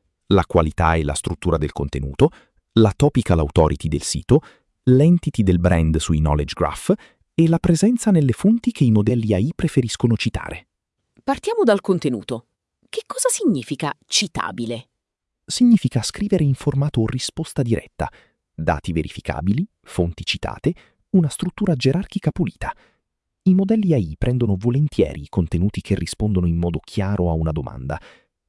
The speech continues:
Speaker 1: Poi ci sono i structure data avanzati, schema fact page, how to, speakable, article e product.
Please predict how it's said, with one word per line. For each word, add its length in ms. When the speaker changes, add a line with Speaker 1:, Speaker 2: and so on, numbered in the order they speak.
Speaker 1:
Poi 200
ci 100
sono 240
i 60
structure 580
data 300
avanzati, 560
schema 440
fact 340
page, 500
how 200
to, 240
speakable, 640
article 560
e 120
product. 540